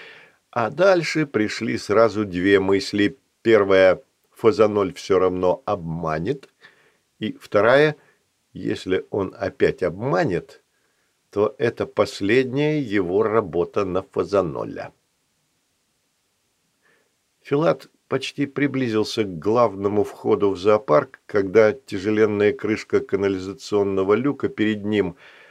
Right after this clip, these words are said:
выстрелила вверх с такой силой, что превратилась в крошечную точку. Потом вернулась, грохнулась на асфальт, оставив вмятину,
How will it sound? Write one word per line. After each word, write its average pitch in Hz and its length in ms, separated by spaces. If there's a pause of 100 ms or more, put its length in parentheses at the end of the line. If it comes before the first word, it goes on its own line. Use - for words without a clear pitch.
(220)
выстрелила 117 920
вверх 104 500 (360)
с - 100
такой 120 320
силой, 101 300
что 107 180
превратилась 110 800 (400)
в - 100
крошечную 120 960 (140)
точку. 98 580
Потом 170 320
вернулась, 214 720 (400)
грохнулась 123 800
на 117 140
асфальт, 147 500
оставив 120 640
вмятину, 135 840